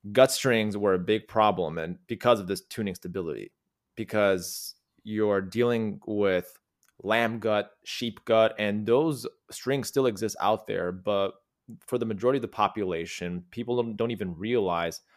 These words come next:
how much string innovation that we've had since the fifties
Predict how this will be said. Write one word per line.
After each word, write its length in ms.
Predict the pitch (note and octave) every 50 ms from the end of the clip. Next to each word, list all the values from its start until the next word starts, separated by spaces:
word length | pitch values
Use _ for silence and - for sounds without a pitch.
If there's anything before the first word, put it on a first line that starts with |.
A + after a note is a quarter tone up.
| _ _ _ _ _
how 240 | - - A#2 C3+ C#3+
much 340 | C#3+ C#3 C3 - - - -
string 360 | - - - A2+ A2+ A#2 A#2+
innovation 520 | A2 G#2 G2 G2 G2 F#2 - - F#2 F2+
that 140 | F2 F2 F2
we've 240 | F2+ F2+ F2 - _ _ _ _ _ _ _ _
had 460 | - - - F#2 F#2+ G2 F#2 E2+ E2+ -
since 520 | - - - - - G2+ F#2+ F#2 F2 -
the 100 | - E2+
fifties 680 | - - F2+ F2+ - - - D2 B1+ A#1 - - -